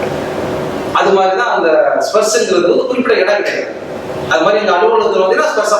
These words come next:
பார்க்கலாம், உங்க மொபைல் எடுத்தீங்கன்னா உங்க மொபைலுக்கு யூசர் நேம் பாஸ்வேர்டு கொடுத்தாங்க, அதுல ஸ்பர்ஸை பார்க்கலாம், லேப்டாப் எடுத்து ஓபன் பண்ணீங்கன்னா அது ஸ்பர்ஸை பார்க்கலாம், இல்லைன்னா நான் ஒரு தொலைபேசி கொடுத்துருக்கோம்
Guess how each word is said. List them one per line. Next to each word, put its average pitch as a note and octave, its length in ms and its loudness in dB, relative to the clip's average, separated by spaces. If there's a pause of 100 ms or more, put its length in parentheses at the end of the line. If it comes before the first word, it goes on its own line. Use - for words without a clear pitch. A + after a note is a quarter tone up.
பார்க்கலாம், D#3+ 340 0 (380)
உங்க F#3 120 4 (100)
மொபைல் A#3 280 2
எடுத்தீங்கன்னா G3 440 0
உங்க - 160 0
மொபைலுக்கு G#3+ 360 2
யூசர் G3+ 300 0
நேம் F3+ 160 -2
பாஸ்வேர்டு F#3 340 -2
கொடுத்தாங்க, E3 340 0
அதுல - 220 0
ஸ்பர்ஸை F#3 360 0
பார்க்கலாம், C#3+ 340 -2 (400)
லேப்டாப் B3 440 2
எடுத்து G#3 280 2
ஓபன் G#3 200 -2
பண்ணீங்கன்னா B3 300 2
அது - 120 0
ஸ்பர்ஸை G3+ 320 0
பார்க்கலாம், D3 340 0 (720)
இல்லைன்னா A#3 360 4
நான் A3 200 2
ஒரு G#3+ 180 2
தொலைபேசி A#3 400 0
கொடுத்துருக்கோம் E3+ 460 0